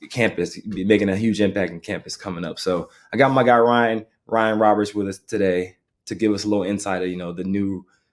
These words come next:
recruiting class we have. So we're excited to have him on. We've had him on before.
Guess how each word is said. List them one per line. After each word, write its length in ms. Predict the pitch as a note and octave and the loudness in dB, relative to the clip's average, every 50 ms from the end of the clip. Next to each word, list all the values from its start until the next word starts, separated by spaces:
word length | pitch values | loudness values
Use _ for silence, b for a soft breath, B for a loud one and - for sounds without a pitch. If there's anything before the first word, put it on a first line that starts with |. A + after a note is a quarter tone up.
| _ _ _ | _ _ _
recruiting 420 | - G2 - - A#2+ A#2 A2 G#2 | -12 -10 -8 -2 -2 0 0 0
class 320 | F#2+ G2+ G2+ F#2+ F#2 F2+ - | -2 -2 -2 -2 -2 -4 -4
we 80 | F2+ | -6
have. 260 | F2 F2 F2 F2 E2+ - | -4 -4 -4 -4 -6 -8
So 380 | - - F2 F2 F2 F2 E2+ E2+ | -8 -8 -8 -8 -8 -8 -10 -12
we're 60 | F#2 | -12
excited 300 | - - A2+ A2 G#2+ F#2+ | -6 0 2 2 2 2
to 80 | G2 | 0
have 160 | G2 G2 G2 F#2+ | -2 -2 -2 -2
him 160 | F#2+ F#2 F2+ | -4 -4 -4
on. 180 | F2+ F2 F2 | -6 -6 -6
We've 140 | F2 F2 F2 | -8 -8 -4
had 120 | G2 F#2+ F#2+ | -4 -4 -2
him 140 | F#2+ F#2+ | -2 -4
on 140 | F#2 F#2+ F#2+ | -4 -4 -6
before. 500 | F#2 F#2 - - F2+ F2 F2 F2 E2+ - | -6 -8 -10 -8 -6 -6 -6 -6 -8 -14